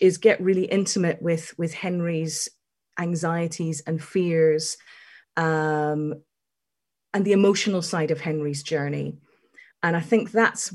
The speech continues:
really why, for me, it's exciting to have this, um, this project working alongside the actual show, is,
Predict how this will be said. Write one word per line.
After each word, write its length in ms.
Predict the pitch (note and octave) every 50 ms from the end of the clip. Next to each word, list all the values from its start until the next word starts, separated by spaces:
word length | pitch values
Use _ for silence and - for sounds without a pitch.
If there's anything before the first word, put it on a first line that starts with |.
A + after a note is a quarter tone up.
| E3+ E3+
really 380 | F3+ G3+ G3+ G3 F#3+ F#3 F3+ F3
why, 800 | E3+ - - G3 F#3 F3 F3 F3 F3 E3+ E3 E3 E3 E3 - - _
for 100 | - F#3+
me, 480 | F3+ F#3 G3 G3+ F#3+ G3 F#3+ F#3 F#3 -
it's 380 | F#3 F#3 - - - - - - -
exciting 640 | D#3 - - - - F#3 F3 E3+ - - F3 E3+ E3
to 100 | E3+ F3
have 300 | E3+ F#3 F3 E3 E3 E3+
this, 440 | E3+ D#3+ D#3+ D#3+ D#3 - - - - - - - - _ _ _ -
um, 580 | E3 D#3+ D#3+ D#3+ D#3+ D#3 D#3 D3+ D#3 D#3 E3 D#3+ _ _ _ _ _ _ _ - -
this 180 | E3+ F3+ F3 -
project 520 | - - F#3+ E3+ E3 F#3 E3+ - - - -
working 340 | F3+ E3 E3 - F3 E3+
alongside 520 | E3 D#3+ D#3+ E3 E3 D#3+ - F3 E3 D#3+ D#3+
the 100 | E3+ D#3
actual 340 | C#3+ C#3+ - - D#3+ D#3 D3
show, 540 | - - - F3 D#3+ D3+ C#3+ C#3 C#3+ C#3+ C#3+ - - - - - - _ _ -
is, 720 | F#3 F3 F3 E3+ E3+ E3+ E3+ E3+ E3 E3 E3 E3 - -